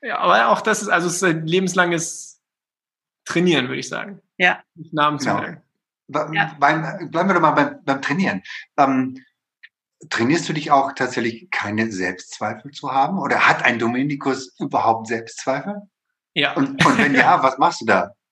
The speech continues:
Speaker 3: dafür, dass du sie nicht hast?
Speaker 1: Ähm, äh, kommt drauf an. Also kommt ein bisschen auf die Situation drauf an.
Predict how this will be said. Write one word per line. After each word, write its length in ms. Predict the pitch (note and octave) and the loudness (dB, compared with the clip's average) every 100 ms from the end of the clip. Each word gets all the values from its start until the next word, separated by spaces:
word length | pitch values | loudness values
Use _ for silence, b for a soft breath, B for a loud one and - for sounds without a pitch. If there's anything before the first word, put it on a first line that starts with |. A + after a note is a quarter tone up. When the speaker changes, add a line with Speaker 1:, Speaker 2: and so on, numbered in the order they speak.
| B B B - | B B B -4
Speaker 3:
dafür, 340 | A2+ - C3 | -4 0 2
dass 180 | A2+ A2 | 2 -2
du 60 | A2+ | -4
sie 140 | G#2 | -2
nicht 180 | A#2 D#3 | -2 -2
hast? 320 | F#2 - - _ _ _ _ _ _ _ | -6 -6 -14 _ _ _ _ _ _ _
Speaker 1:
Ähm, 1500 | D3+ D3+ D#3 D#3+ D#3+ D#3+ E3 E3 D#3+ D#3+ D#3 D#3 D#3 D#3 D#3 D3 _ - - _ _ _ _ _ _ _ _ _ _ _ - | 0 2 2 2 2 0 0 0 0 0 -2 -2 -4 -6 -8 -12 _ -18 -18 _ _ _ _ _ _ _ _ _ _ _ -20
äh, 580 | - - - - F#3 G3+ - _ - | -18 -16 -16 -12 -10 -12 -14 _ -2
kommt 220 | A3 A3 | 0 2
drauf 120 | D#3 | 0
an. 160 | C#3 C3+ | 0 0
Also 180 | C#3 D#3 | 0 0
kommt 160 | G#3 | 0
ein 80 | A3 | 0
bisschen 260 | G#3 G3 F#3+ | 0 0 0
auf 140 | - | 0
die 100 | F3+ | -2
Situation 520 | F3 F#3 E3 - E3+ E3 | -2 0 0 0 0 2
drauf 180 | C#3+ | 0
an. 320 | D3+ C#3+ D3+ | 0 -2 -6